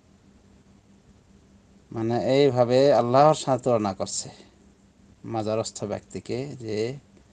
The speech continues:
আল্লাহ যা পায় মাজারের ব্যক্তিরা তাই পায়। নাউজুবিল্লাহি মিন যালিক। এরকম কথা আবু জাহাল, অতবা, সাইবা সহ বড় বড় সে যুগের মুশরিকরাও করতো না, এই জাতীয় কথা বলতো না, এই জাতীয় বিশ্বাস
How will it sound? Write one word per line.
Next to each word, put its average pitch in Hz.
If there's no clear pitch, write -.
আল্লাহ 113
যা 110
পায় 117
মাজারের 107
ব্যক্তিরা 107
তাই 92
পায়। 95
নাউজুবিল্লাহি 101
মিন 98
যালিক। 98
এরকম 147
কথা 120
আবু 104
জাহাল, 113
অতবা, 101
সাইবা 117
সহ 95
বড় 165
বড় 127
সে 117
যুগের 110
মুশরিকরাও 127
করতো 107
না, -
এই 117
জাতীয় 110
কথা 107
বলতো 120
না, 147
এই 113
জাতীয় 104
বিশ্বাস 127